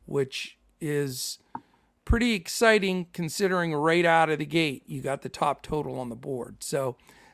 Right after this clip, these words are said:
I like this game a lot, Crash. Give me your take on the Pistons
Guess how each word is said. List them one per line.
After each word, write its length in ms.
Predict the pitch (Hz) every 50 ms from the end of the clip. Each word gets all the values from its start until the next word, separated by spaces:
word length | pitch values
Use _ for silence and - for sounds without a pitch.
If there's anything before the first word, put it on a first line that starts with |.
| _ _ _
I 200 | _ - 190 269
like 380 | 320 330 294 262 269 285 240 -
this 180 | 269 262 226 -
game 320 | - 240 240 247 240 226
a 20 |
lot, 340 | 214 208 202 208 226 226 -
Crash. 520 | - - 233 226 226 240 247 254 - - - _
Give 160 | - 180 185
me 180 | 190 208 208 208
your 140 | 202 202 202
take 400 | 196 - - 180 175 165 160 -
on 240 | - 143 147 147 147
the 80 | 143 135
Pistons 680 | - - 180 170 - - - 185 175 175 170 151 -